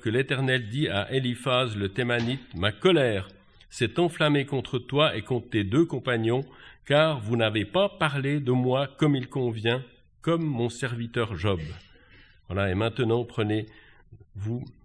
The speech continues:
sept taureaux et sept béliers et allez vers mon serviteur Job et offrez un holocauste pour vous. Voilà, et mon serviteur Job priera pour vous. Et voilà, donc Job a prié pour ses, pour ses deux amis.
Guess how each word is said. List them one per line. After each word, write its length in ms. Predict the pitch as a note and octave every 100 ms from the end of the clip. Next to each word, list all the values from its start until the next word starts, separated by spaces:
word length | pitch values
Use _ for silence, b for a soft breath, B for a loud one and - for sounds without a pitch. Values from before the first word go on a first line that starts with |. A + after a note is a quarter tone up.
| - -
sept 420 | - E3 D#3+ -
taureaux 440 | C3+ A#2 C3+ C#3+ G#2
et 120 | G#2
sept 340 | - C#3 A#2+
béliers 500 | G2+ A2 G#2 A2+ A#2
et 100 | A2
allez 360 | A2 A#2+ A#2 A#2+
vers 160 | A2 G#2+
mon 160 | G#2
serviteur 600 | G2+ D3 C3 A#2+ - G#2
Job 320 | G2+ A2+ A#2 -
et 80 | G#2+
offrez 340 | B2+ B2+ -
un 120 | A#2
holocauste 600 | C3+ D3+ C#3+ C3+ B2+ -
pour 160 | - A#2
vous. 300 | F#2+ A#2 A2 - - _ _ b b b b b
Voilà, 240 | F#2 G#2 G2
et 60 |
mon 160 | G2 G2
serviteur 580 | G2 C3 B2 - A#2 G#2+
Job 260 | A#2 B2+
priera 440 | - C3+ A#2+ A#2+ -
pour 140 | G2+
vous. 240 | F2+ A#2 F#2+
Et 140 | G2
voilà, 300 | E2+ F#2+ F2+ F#2
donc 180 | F2+ F2+
Job 380 | F2 A#2+ C#3 B2+ B B B B -
a 220 | F#2+ F#2 - _ _ _ _ - - - -
prié 400 | - D3 C#3+ D3
pour 320 | D3 - A2+
ses, 400 | - - G2+ F#2+ - - -
pour 180 | A#2+ -
ses 160 | G#2+
deux 260 | G2 B2+ A#2
amis. 360 | A2+ G#2+ A#2